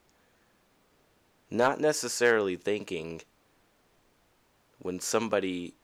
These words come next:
looks up a storage facility, they're probably gonna go to the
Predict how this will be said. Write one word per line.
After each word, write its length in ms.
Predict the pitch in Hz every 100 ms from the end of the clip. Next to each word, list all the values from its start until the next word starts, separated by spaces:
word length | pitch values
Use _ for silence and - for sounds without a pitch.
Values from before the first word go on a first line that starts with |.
| _
looks 460 | - 85 98 101 - 90
up 180 | 90
a 80 | -
storage 500 | - - 107 104 87
facility, 680 | - 85 85 78 73 76 78 _ _ _ _ _ _ _
they're 140 | 85 80
probably 760 | - - 90 90 92 - 85
gonna 240 | 82 80
go 300 | 76 82 78
to 220 | 78 - 76
the 160 | -